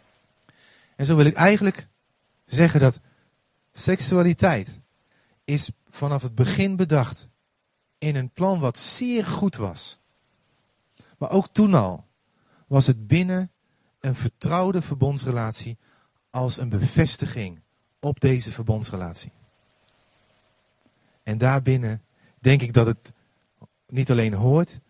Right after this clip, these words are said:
maar dat het ook past. Om seksualiteit, om, om seks te hebben.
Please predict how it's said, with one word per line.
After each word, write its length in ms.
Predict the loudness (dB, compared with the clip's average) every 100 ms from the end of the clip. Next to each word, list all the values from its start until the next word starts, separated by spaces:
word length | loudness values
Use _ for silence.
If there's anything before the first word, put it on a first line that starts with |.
| _ _ _ _ _
maar 120 | -2
dat 80 | -2
het 140 | -2
ook 120 | -4 _
past. 480 | 0 0 -6 -10 -20 -20 _ _ _ _ _ _ _ _ _ _ _ _ _ _ _
Om 180 | -4
seksualiteit, 920 | -2 -2 0 0 0 2 2 2 -4 -18 _ _ _ _
om, 140 | -6 -6 -6
om 280 | -6 -4
seks 300 | 0 0 0
te 100 | -4
hebben. 280 | -4 -4 -8